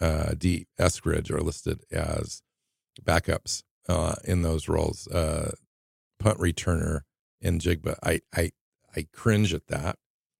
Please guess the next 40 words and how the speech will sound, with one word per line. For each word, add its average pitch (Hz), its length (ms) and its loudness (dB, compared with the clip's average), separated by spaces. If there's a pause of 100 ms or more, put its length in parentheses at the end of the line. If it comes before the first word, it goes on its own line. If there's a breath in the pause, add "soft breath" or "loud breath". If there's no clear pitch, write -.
Uh, 85 280 2
but - 160 -6
that's 85 400 -2
how 92 180 0
they 85 160 0
view 85 260 -2
him. 87 280 -2
He'd 92 200 4
be 82 160 0 (240)
excellent 82 460 -2
at 82 140 -10
that, - 260 0
really 90 300 4
good 73 180 2
at 78 140 0
that. - 200 -4
In 69 160 -8
fact, 80 400 -6
I'm 69 220 -6
sh-, - 160 -20 (140)
absolutely - 420 -6
positive. 78 640 -2 (360)
And 85 120 4
then 85 140 4
D 87 160 0
Eskridge 80 420 0
is 80 120 0
the 76 100 -6
kick 95 240 0
returner, 78 520 -4 (420)
um, 80 500 -2
in 90 80 0
a, 87 140 -2
in 87 100 -2
a 80 60 -2
backup 78 520 -4
role. 80 240 -2
So - 160 0
we'll 113 220 0
see - 400 -14